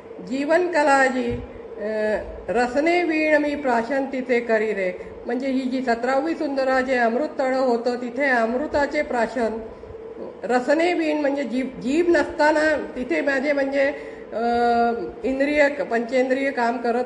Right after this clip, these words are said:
नाही आहे, कर्मेंद्रिय काम करत नाही आहे आणि यांना सगळ्यांना दे-, अ, स्थूल देहाला बाजूला ठेवून हे सगळं महाकारण देहामध्ये चाललेलं आहे.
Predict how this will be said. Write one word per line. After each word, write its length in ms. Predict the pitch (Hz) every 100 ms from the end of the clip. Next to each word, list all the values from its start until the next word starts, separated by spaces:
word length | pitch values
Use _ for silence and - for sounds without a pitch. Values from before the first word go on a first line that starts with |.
| 247
नाही 300 | 247 240 233
आहे, 160 | 220
कर्मेंद्रिय 680 | 226 220 240 247 247 254 247
काम 260 | 240 220
करत 340 | 226 226 226 226
नाही 300 | 226 247 226
आहे 380 | 214 226 - - - - -
आणि 520 | 170 214 220 214 185 139 151 - - - 202
यांना 280 | 233 262 269
सगळ्यांना 600 | 277 220 247 254 277 277
दे-, 340 | 226 190 -
अ, 320 | 208 220 233
स्थूल 360 | 233 - 262 330
देहाला 380 | 302 285 262 285
बाजूला 480 | 254 220 254 285 285
ठेवून 460 | 269 254 247 247 - - - -
हे 80 | 233
सगळं 460 | 240 240 247 240 240 - - -
महाकारण 640 | 226 254 269 269 302 320
देहामध्ये 540 | 294 269 254 233 226 233
चाललेलं 480 | 226 220 220 220
आहे. 320 | 214 202 202